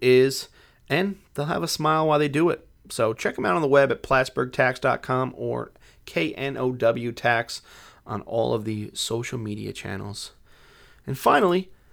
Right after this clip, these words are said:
this podcast is brought to you by SIP. Simply put, it's simple food made fresh. Now, Sip is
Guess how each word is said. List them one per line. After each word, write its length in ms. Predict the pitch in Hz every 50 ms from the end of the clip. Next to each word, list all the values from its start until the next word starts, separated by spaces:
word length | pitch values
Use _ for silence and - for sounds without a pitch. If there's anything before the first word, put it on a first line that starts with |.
| - - -
this 160 | - 381 415 415
podcast 540 | - - - 143 143 143 - 151 143 143 -
is 60 | 127
brought 300 | 104 - 117 117 117 113
to 100 | - -
you 40 | 110
by 140 | 104 101 101
SIP. 400 | 98 - - - - - - - - - - - _ _ _ _ _ _ - _ _ _ _ -
Simply 460 | - - - 190 196 190 - 196 185
put, 380 | - - - 190 196 - - _ _ _ _ _ _ _ _ _ _ _ _ _ _ _ _ _ _ _
it's 240 | - - - - - - _ _ - _ _ _
simple 400 | - - - - 180 180 - 190
food 360 | 180 - - 139 143 143 -
made 240 | 113 107 107 110 -
fresh. 520 | - - - - - - - - - - - _ _ _ _ _ _ _ - _ _ _ _ _ _ _
Now, 180 | - 135 139 135
Sip 480 | 135 - - - - 208 - - - - - _
is 420 | - 123 113 107 110 107 - -